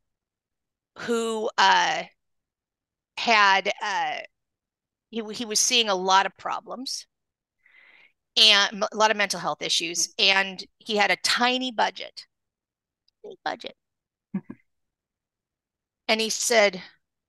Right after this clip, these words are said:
"I see that there's a lot of elder," this was when aids has ravaged the country, right? So we're missing a whole generation, and we've got old people and young people and kinda nothing in the middle.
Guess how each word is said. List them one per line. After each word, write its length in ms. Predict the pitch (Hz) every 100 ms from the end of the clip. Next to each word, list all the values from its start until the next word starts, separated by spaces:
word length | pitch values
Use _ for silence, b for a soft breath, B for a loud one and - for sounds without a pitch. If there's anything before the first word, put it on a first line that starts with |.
| _ _ _ _ _ _ _ _ _ _ -
"I 120 | 214
see 320 | - - 247
that 140 | 233 220
there's 220 | 202 190
a 60 |
lot 220 | 196 220 220
of 60 | -
elder," 300 | 196 185 185
this 160 | 202
was 140 | 214 202
when 160 | 196 -
aids 340 | 208 190 175
has 180 | 190 165
ravaged 600 | 175 185 185 180 170 -
the 60 | 170
country, 360 | 180 175 -
right? 180 | 165 165
So 100 | 175
we're 120 | 170
missing 400 | 175 190 - 175
a 60 | 156
whole 280 | 160 180 185
generation, 640 | 190 185 175 170 160 165
and 80 | 160
we've 100 | 160
got 220 | 165 151 226
old 260 | 208 220
people 360 | 254 233 240 240
and 160 | 185 180
young 200 | 180 185
people 280 | 196 - 170
and 100 | 165
kinda 300 | 214 226 226
nothing 360 | 190 180 170 165
in 140 | 160
the 60 | 156
middle. 340 | 156 151 -